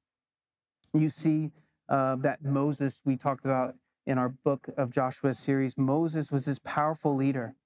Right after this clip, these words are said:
He's significant in, in the history of, of the, of the faith. And, uh, there was times that he needed those around him to support him,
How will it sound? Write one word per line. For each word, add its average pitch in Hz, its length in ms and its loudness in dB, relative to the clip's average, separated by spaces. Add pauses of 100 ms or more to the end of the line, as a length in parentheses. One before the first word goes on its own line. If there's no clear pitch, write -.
(400)
He's 151 400 0
significant 147 960 -2 (260)
in, 135 320 0 (140)
in 135 80 -2
the 135 100 0
history 147 480 0
of, 127 180 -4
of 131 220 -6
the, 135 220 -2 (380)
of 135 100 2
the 123 120 0
faith. 151 440 -2
And, 135 480 0 (420)
uh, 131 300 0
there 151 320 -2
was 156 260 -2
times 180 500 -2
that - 220 -4
he 180 160 2
needed 170 480 0
those 151 480 0
around 139 360 0
him 170 120 2
to 180 100 -2
support 202 380 -2
him, 120 160 -4